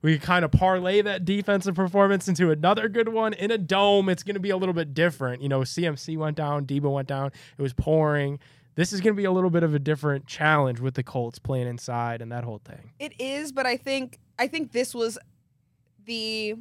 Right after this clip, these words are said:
Speaker 2: <clears throat> not the ultimate test, 'cause any given Sunday, a team can go
Speaker 1: Yeah.
Speaker 2: off, right? A team can just look incredible. I think mentally, knowing that you were able to go against this forty-niners team who decided to come in here, uh, in, in, in, into Cleveland and,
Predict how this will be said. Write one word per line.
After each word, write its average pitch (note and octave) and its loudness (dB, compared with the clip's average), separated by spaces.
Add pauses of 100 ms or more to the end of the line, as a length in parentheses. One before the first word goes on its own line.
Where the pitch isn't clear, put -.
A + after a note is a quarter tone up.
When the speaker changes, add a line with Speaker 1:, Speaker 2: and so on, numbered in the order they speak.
Speaker 2:
<clears throat> - -20
not B3+ -4
the - -10
ultimate C4 0
test, B3+ -2
'cause C4+ -6
any D4 -2
given C4+ -4
Sunday, A3 2
a G3+ 2
team A3 -4
can G3+ -2
go F#3+ 4
Speaker 1:
Yeah. D#3+ 2
Speaker 2:
off, F#2+ -4
right? F#3 2
A F#3 4
team A3 -4
can G3+ -4
just G3+ -6
look G#3 -2 (300)
incredible. F#3 -2 (400)
I G3 2
think A#3+ -2 (880)
mentally, G#3 -2 (140)
knowing A3+ -2
that G#3+ -4
you G#3 -6
were G#3 -2
able G3 -2
to G3 -8
go F#3 2
against F#3 -4
this F#3 -12
forty-niners F#3 -6
team G#3+ -8
who A3 -6
decided A#3 -2
to A#3+ -4
come A#3+ -6
in A#3 -4
here, A3 -6 (300)
uh, G3 0
in, F3 -10
in, A3 -6
in, A#3 -4
into A#3+ -4
Cleveland A3+ -4
and, F#3+ -4